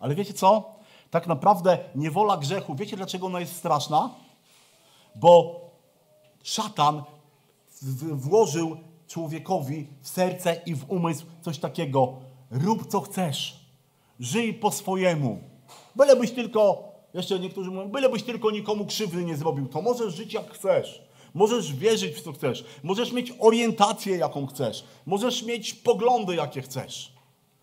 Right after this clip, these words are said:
Wiecie, i szatan wkłada to dzisiaj ludziom do głowy.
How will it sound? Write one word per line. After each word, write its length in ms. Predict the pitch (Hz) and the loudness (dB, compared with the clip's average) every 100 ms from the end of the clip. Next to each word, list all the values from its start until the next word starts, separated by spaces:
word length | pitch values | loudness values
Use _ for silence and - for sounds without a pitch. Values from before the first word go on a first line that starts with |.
| _ _ _ _ _ | _ _ _ _ _
Wiecie, 440 | 139 165 180 160 143 - - _ | -10 -4 0 0 0 -8 -20 _
i 300 | 147 143 139 - _ _ _ _ _ _ _ _ - | -6 -6 -6 -14 _ _ _ _ _ _ _ _ -8
szatan 460 | - 170 160 143 139 - | -4 -4 -4 -6 -8 -18
wkłada 480 | - - 180 190 147 | -20 -12 -8 -4 -4
to 140 | 139 127 | -4 -6
dzisiaj 340 | 180 180 135 | -6 -6 -6
ludziom 300 | 180 147 151 | -6 -8 -12
do 80 | 151 | -14
głowy. 400 | 156 165 120 | -12 -10 -12